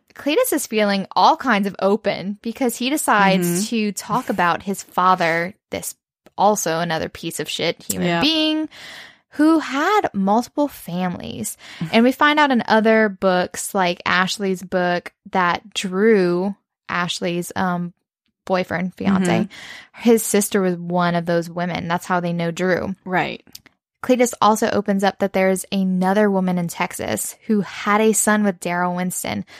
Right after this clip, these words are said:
Speaker 1: This was his half brother.
Speaker 2: Mm-hmm.
Speaker 1: And his siblings don't know about this brother, and he doesn't talk about it because his brother died. The reason why he
Speaker 2: Yeah.
Speaker 1: found the brother was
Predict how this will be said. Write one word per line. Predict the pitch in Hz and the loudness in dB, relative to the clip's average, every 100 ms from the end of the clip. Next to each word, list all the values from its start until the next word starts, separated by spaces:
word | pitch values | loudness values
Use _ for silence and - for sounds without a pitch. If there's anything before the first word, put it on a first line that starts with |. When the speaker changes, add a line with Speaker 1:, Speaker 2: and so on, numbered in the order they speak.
| - | -6
Speaker 1:
This | 202 | 0
was | 214 | 2
his | 226 208 | 2 0
half | - 190 226 | 0 2 2
brother. | 220 180 175 180 - - 202 _ - | 0 -4 -2 0 -2 -4 -10 _ -4
Speaker 2:
Mm-hmm. | 180 170 170 | -4 -2 2
Speaker 1:
And | 202 202 196 185 | 4 4 2 0
his | 196 | -6
siblings | - - 214 240 226 | -2 0 4 4 4
don't | 190 190 180 | 2 -2 -2
know | 175 220 | 0 2
about | 202 180 - | 2 0 -4
this | 208 196 - - - 196 | -8 -6 -6 -8 -12 -8
brother, | - 196 214 | 0 2 2
and | 185 185 | 2 0
he | 190 | -2
doesn't | 190 196 202 | 0 0 -2
talk | - 208 214 | -6 -6 -2
about | 196 185 | -2 -2
it | 208 | -2
because | 202 - 190 180 | -6 -4 -4 -4
his | 202 180 | -8 -10
brother | 180 185 185 | -4 -2 -2
died. | 170 165 170 165 - | -6 -4 -4 -4 -4
The | 190 | -2
reason | 196 208 | 2 4
why | 196 | 4
he | |
Speaker 2:
Yeah. | 170 165 | 2 0
Speaker 1:
found | 190 226 226 | 0 2 2
the | 196 | 0
brother | 180 175 175 | 0 -2 0
was | 175 | -2